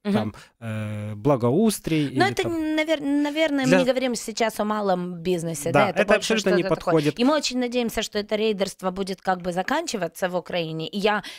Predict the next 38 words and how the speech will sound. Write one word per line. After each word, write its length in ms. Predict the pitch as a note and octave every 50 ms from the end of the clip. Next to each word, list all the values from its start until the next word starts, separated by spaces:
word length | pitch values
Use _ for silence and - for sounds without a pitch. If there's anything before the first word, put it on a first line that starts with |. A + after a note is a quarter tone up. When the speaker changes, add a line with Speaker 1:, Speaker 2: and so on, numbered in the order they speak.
| - -
Speaker 1:
вижу 260 | F#3 A3 A3+ G3+ G#3
уже 220 | G3+ F#3+ F#3+ C4 D4
сейчас, 400 | - - G3+ - G3 F3 E3 -
конечно 400 | - F3+ F3+ G3 G3 - F3+ F3
же, 100 | E3+ F#3
благодаря 500 | F3 F3+ F#3+ F#3 F#3+ F#3+ G3 G3 F#3+ F#3
тому 260 | - F#3+ F#3 F#3+ F#3
же, 280 | F3+ D#3+ F3+ F3 F3 E3 - - - - - -
э, 200 | F3+ F3+ F3 F3+
Фейсбуку, 680 | - - G#3 G#3 F3 F3 F#3+ A#3+ C4+ C4+ C4 - G3 F3+
сейчас 420 | - - F#3 - G#3 G3 - -
люди 220 | F#3+ G3 F#3 F#3+
бросают 460 | F#3+ F3+ F#3+ G3 - - G3+ F#3+ F#3 -
клич, 380 | - A3+ A#3 B3 A#3 - -
и 140 | G3 F#3 F#3
все 220 | E3+ - - G#3
их 100 | F#3+ -
поддерживают. 680 | - G3 F#3+ F3 F#3 A3+ A#3+ G#3 F#3 G3 F#3 F3 E3 -
В 40 | F3+
общем, 220 | E3+ - F#3 F3+
щас, 200 | F3 - A3+ G#3+
конечно, 360 | - - F#3+ F#3+ F#3 - G3
этого 240 | F#3 F3+ F3+ F#3 F#3 F3+
всё 160 | - - G#3
меньше 300 | G3+ F#3+ G3 F#3 - F#3+
и 40 | F#3+
меньше. 280 | F3 E3 D#3 - -
Но 220 | G3 A#3 A#3+ E3+ - - - - - -
будем 240 | - C#4 C4+ F4+ D#4
продолжать. 600 | - D4 C4+ B3+ C4 B3+ G#3+ G3 E3 D#3+ E3 -
Значит, 380 | - G#3+ A3 - - A#3+ - - - - - - _
мы 140 | A#3 D#4 F4
сделали, 720 | B3+ A3+ B3 C4+ B3+ B3+ A3+ A3 G3+ G3 F#3+ F#3+ F3+ - -
продали, 400 | - G#3+ G#3 B3 C#4+ D4+ B3 G#3+
по-, 180 | - A3+ G#3 - - _ _
подали 540 | G3 F#3 E3 E3+ E3+ F3 F3 F3 G#3+ D4 D#4+ -
проектную 460 | _ G3 F#3+ G3 G#3 - - G#3+ G3+ F#3
документацию. 880 | F#3+ F#3 - G3 F#3 F3+ - - D#3+ D#3 D3+ - - - B3 D4